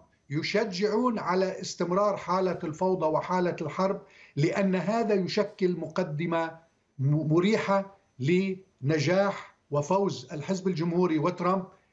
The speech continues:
لأنه بدأت هاريس تحتل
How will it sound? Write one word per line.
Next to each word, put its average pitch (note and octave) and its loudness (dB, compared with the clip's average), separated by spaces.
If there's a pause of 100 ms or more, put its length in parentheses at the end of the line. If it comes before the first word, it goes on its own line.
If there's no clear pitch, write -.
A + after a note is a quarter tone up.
لأنه E3+ 0
بدأت E3+ -2
هاريس E3+ -2
تحتل F3 -2